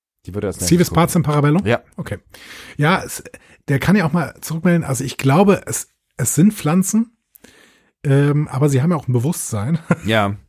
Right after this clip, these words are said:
Speaker 1: ist immer ein Problem, ja.
Speaker 2: Ja, also vielleicht kann man da auch, vielleicht sprechen wir auch nicht mehr von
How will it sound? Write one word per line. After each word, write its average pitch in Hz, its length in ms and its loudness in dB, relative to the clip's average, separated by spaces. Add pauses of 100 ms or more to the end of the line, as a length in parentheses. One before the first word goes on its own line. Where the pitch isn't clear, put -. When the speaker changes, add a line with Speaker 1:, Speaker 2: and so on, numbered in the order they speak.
(180)
Speaker 1:
ist - 100 -16
immer 92 140 -2
ein 87 60 -8
Problem, 90 420 -6
ja. 85 220 -8
Speaker 2:
Ja, 117 220 -4
also 113 160 -2
vielleicht 135 280 2
kann 143 100 2
man 143 140 6
da 131 60 2
auch, 123 120 -2
vielleicht 127 560 -2
sprechen - 280 -8
wir 123 60 0
auch 113 40 2
nicht 139 160 4
mehr 160 80 6
von - 100 -6